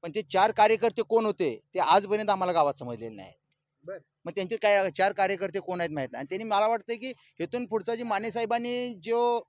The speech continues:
Speaker 1: त्यांचा राजकीय वाटचाल आहे, ती, ती चार कार्यकर्त्याच्या माध्यमातूनच करावा. त्यांनी सर्वसामान्य जनतेपर्यंत येऊ नये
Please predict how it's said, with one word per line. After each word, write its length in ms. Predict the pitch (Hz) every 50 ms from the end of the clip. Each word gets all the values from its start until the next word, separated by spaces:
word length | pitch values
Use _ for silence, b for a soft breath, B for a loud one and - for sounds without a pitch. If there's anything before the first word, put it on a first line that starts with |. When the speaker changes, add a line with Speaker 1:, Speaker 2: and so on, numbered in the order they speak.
| _ _ _ _
Speaker 1:
त्यांचा 360 | 175 170 147 196 202 190 170
राजकीय 640 | 165 160 175 165 139 139 170 - _ - 208 220 220
वाटचाल 400 | 214 202 185 - - 214 208 208
आहे, 240 | 185 160 139 110
ती, 340 | - - _ _ _ _ 220
ती 320 | 233 - _ - 220 247 240 - -
चार 220 | 208 208 233 220
कार्यकर्त्याच्या 560 | 208 - 220 214 208 202 214 - 214 208 226
माध्यमातूनच 520 | 220 190 160 156 180 185 185 185 202 180 -
करावा. 280 | 160 127 104 92 - - _ _ _ _ _ - - _ _ _ - _ _ _
त्यांनी 140 | _ 165 208
सर्वसामान्य 560 | 196 - 202 208 196 - 208 196 190 190 208
जनतेपर्यंत 460 | 190 190 175 143 175 160 175 180 180 175
येऊ 200 | 175 156 139 131
नये 160 | 120 110 95